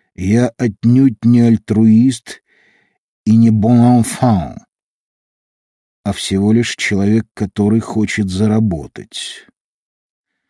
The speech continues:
Вы сказали, что там наверху слишком много красоты. Это не так.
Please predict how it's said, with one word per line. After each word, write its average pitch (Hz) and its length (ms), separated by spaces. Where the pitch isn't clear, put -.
Вы 110 220
сказали, 117 560
что - 260
там 117 320
наверху 110 520
слишком 110 500
много 113 480
красоты. 110 880
Это 113 260
не 113 160
так. - 720